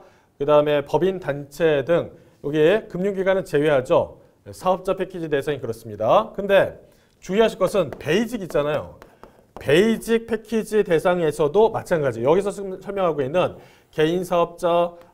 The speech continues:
법인, 단체, 금융기관 제외하고 똑같아요. 다만 그 앞에 뭐가 더 추가되냐면 개인이 들어갑니다. 개인이. 그래서 베이직 관련했을 때 보시면은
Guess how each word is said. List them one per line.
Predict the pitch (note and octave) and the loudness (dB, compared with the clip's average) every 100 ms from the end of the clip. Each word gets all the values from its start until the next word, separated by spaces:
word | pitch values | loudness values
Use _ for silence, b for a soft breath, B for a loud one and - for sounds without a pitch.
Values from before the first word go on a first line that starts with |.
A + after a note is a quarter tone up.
| B - | B -4
법인, | D3 E3 F3+ F#3 F#3+ - | 0 2 2 0 -6 -10
단체, | D#3 D#3+ D#3 F#3+ E3 D#3+ | -6 -4 -4 2 2 2
금융기관 | E3 E3+ F3 E3+ E3+ | -6 -6 -4 0 -2
제외하고 | E3 D3+ D3+ D3+ A#2+ D#3+ F#3+ F#3+ | -2 0 4 4 2 -6 -8 -12
똑같아요. | C4 C4+ G3 D#3+ G2+ B B B | -12 -8 2 2 2 B B B
다만 | - D#3 G#3+ A3+ | -2 0 2 0
그 | A3 | 2
앞에 | F#3+ F#3+ F#3+ | 2 4 0
뭐가 | D3+ D#3 F3 D#3+ - | 0 2 4 2 -2
더 | C#3+ D3+ D#3 | -2 0 -2
추가되냐면 | - - G3+ F#3 E3 D3 C#3 F#3+ G3+ - | -8 0 2 2 2 0 2 0 0 -10
개인이 | - D3 E3 | -2 -2 -2
들어갑니다. | C#3+ G#2+ D#2 C#2 - | -6 -10 -14 -20 -20
개인이. | F2 D#2 D2+ A#2 G3+ b b b _ | -18 -18 -18 -20 -20 b b b _
그래서 | - | -14
베이직 | - D#3 F#3 G#3 | -2 0 0 2
관련했을 | F#3+ F3+ F3 F3 | 2 4 0 -2
때 | E3 | -4
보시면은 | C#3 D3 C#3+ F3 E3+ | -4 -4 -2 2 2